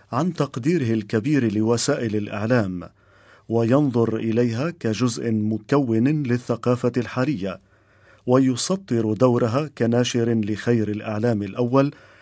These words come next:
ودعامة لنمو الديمقراطية ومعزز للألفبة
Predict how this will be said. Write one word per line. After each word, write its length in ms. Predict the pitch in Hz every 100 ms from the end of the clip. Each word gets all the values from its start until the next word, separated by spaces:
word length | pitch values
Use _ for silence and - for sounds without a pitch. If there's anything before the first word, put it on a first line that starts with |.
| -
ودعامة 640 | 120 127 123 117 160 156 147
لنمو 640 | 139 117 120 120 147 147
الديمقراطية 1080 | 113 104 143 147 131 131 123 123 160 107 98 - - _ -
ومعزز 760 | 113 113 107 101 131 123 127 117
للألفبة 920 | 117 101 107 107 131 131 131 117 127